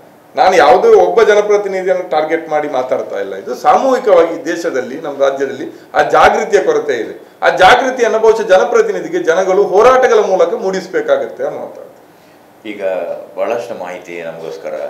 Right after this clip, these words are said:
Speaker 2: ತಾವು ನೀಡಿದ್ದೀರಿ, ಇದರ ಬಗ್ಗೆ ಬಹಳ ಅಧ್ಯಯನ ಮಾಡಿದ್ದೀರಿ. ಈಗ ಇದಕ್ಕೆ ಏನ್ ಪರಿಹಾರ, ಅದನ್ನ ಹೇಳ್ತಾ ಈ ಸಂದರ್ಶನವನ್ನು ಪೂರ್ಣಗೊಳಿಸ್ಬೇಕಂತ ಕೇಳಿ.
Speaker 1: ನಾನು ಹೇಳಿದಾಗೆ ಪರಿಹಾರ ಅನ್ನುವುದು ಜನರ ಮಧ್ಯೆ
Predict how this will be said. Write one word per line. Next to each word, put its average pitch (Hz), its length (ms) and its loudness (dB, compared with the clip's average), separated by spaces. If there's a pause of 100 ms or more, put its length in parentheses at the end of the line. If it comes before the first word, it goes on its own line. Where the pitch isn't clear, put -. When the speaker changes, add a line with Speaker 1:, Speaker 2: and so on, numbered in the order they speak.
(160)
Speaker 2:
ತಾವು 73 180 -10
ನೀಡಿದ್ದೀರಿ, 80 420 -14
ಇದರ 87 120 -14
ಬಗ್ಗೆ 76 320 -14
ಬಹಳ 90 100 -6
ಅಧ್ಯಯನ 104 340 -4
ಮಾಡಿದ್ದೀರಿ. 73 600 -12 (420)
ಈಗ 139 140 -12
ಇದಕ್ಕೆ 127 320 -14
ಏನ್ 151 240 -8
ಪರಿಹಾರ, 76 760 -14
ಅದನ್ನ 87 200 -8
ಹೇಳ್ತಾ 87 340 -8 (360)
ಈ 82 80 -14
ಸಂದರ್ಶನವನ್ನು 78 920 -12
ಪೂರ್ಣಗೊಳಿಸ್ಬೇಕಂತ - 760 -16
ಕೇಳಿ. - 360 -20
Speaker 1:
ನಾನು 185 380 -4
ಹೇಳಿದಾಗೆ 165 960 0
ಪರಿಹಾರ 214 420 6
ಅನ್ನುವುದು 160 500 0
ಜನರ 180 280 2
ಮಧ್ಯೆ 165 540 -4